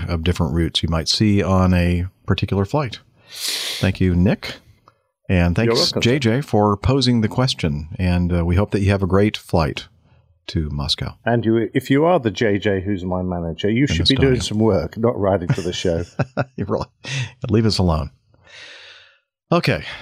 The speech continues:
Speaker 1: Um, someone named Liz sent in this piece of feedback. Uh, "This incident happened in twenty eleven," she says, "but the inquiry results were just recently published.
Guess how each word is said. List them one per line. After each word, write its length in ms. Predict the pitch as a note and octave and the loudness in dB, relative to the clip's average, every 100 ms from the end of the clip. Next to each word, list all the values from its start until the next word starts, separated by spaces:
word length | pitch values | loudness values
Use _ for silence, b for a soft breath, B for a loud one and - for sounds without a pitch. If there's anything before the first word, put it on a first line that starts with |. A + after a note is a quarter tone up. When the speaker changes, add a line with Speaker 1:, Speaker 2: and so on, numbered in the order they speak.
| B B B - | B B B -4
Speaker 1:
Um, 540 | G#2+ F#2 F2+ E2+ E2+ - | 0 2 2 2 0 -2
someone 400 | - F3+ E3+ C#3+ | 0 2 4 4
named 280 | B2 A#2+ G2+ | 4 4 2
Liz 680 | F2+ F#2+ G2 D2+ C#2+ - - | 4 4 4 2 0 -4 -4
sent 320 | - - F2 - | -4 0 -2 -2
in 220 | F#2+ F2 F2 | -2 0 0
this 180 | F#2 | 0
piece 220 | - F#2+ F2+ | 0 -2 0
of 80 | F#2 | 0
feedback. 500 | G2+ G2 C#3 - - b b b b b b b - | 2 2 -2 -6 -16 b b b b b b b -2
Uh, 360 | E2+ D#2+ E2 E2 - - | -2 0 -4 -6 -10 -2
"This 180 | A2 - | -2 2
incident 540 | B2+ C3 B2+ B2 - _ _ | 0 2 0 -2 -6 _ _
happened 440 | B2 A#2+ A#2 A2 - | -2 0 0 -2 -2
in 240 | G#2+ F#2+ | 0 0
twenty 320 | F2+ - C3 A#2+ | 0 0 2 2
eleven," 560 | G2+ A#2 G#2 G2 E3 - - | 4 2 2 2 0 -6 -10
she 140 | - | -6
says, 320 | - D#2 A#2+ | -2 -2 -2
"but 260 | A2+ F#2+ - | 0 -2 0
the 300 | G2 F#2+ B2+ | 2 2 0
inquiry 480 | F#3 - F2 E2 F2+ | -2 0 0 2 0
results 400 | E2+ F2 F#2 - | 0 0 0 0
were 100 | F2 | -2
just 280 | F2 G#2+ - | 0 0 0
recently 380 | F2+ - E2+ E2 | 0 0 -6 -4
published. 480 | A#2+ A2 - - | -4 -4 -6 -8